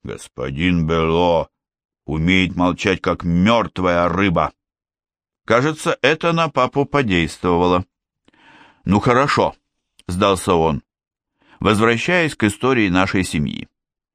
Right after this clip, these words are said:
Значит, у деда Эдмунда было двое сыновей, Астор и Бернард. И когда дед передал аптеку старшему сыну». «Как это? Я думал, аптекарем был дедушка Бернард.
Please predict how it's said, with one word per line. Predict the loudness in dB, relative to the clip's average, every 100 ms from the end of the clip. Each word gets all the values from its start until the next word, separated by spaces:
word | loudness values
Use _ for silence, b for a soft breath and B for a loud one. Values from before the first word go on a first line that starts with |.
| _ b b
Значит, | 2 2 2 0 0
у | 0
деда | 2 2 4
Эдмунда | 4 2 2 2 2 0
было | 0 0 0
двое | 0 0 0 0
сыновей, | 0 0 0 -4 -10 -14 _ _ 0
Астор | 2 2 -2 -2 -2 0
и | -2
Бернард. | 0 2 2 2 0 -2 -8 -20 _ _ _ _
И | -4 0
когда | 0 0 0
дед | 0 0 0 -2
передал | 0 0 2 2 2
аптеку | 0 0 -2 0 -2
старшему | 0 0 0 -2 -2 -2
сыну». | -4 -4 0 0 -2 _ _ _ _ _ _ _ _ _ -4
«Как | 0 0 0 -2
это? | -2 -4 -8 -10 _ _ _ _ _ _ _
Я | 0 2
думал, | 2 2 2 0
аптекарем | -2 -4 -4 0 0 0 0
был | 0
дедушка | 0 -2 -2 -2 -2 -2
Бернард. | 0 0 0 0 -2 -8